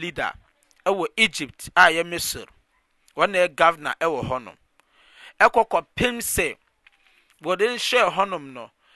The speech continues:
na ɔresisi Egyptfoɔ ɛɛha wɔnom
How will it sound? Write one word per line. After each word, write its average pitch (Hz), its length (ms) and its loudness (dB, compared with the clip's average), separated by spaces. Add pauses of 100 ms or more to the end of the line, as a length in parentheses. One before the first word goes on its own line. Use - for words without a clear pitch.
(120)
na 202 180 4
ɔresisi 165 840 -8 (540)
Egyptfoɔ 180 760 -4
ɛɛha 202 540 2 (120)
wɔnom 190 340 -2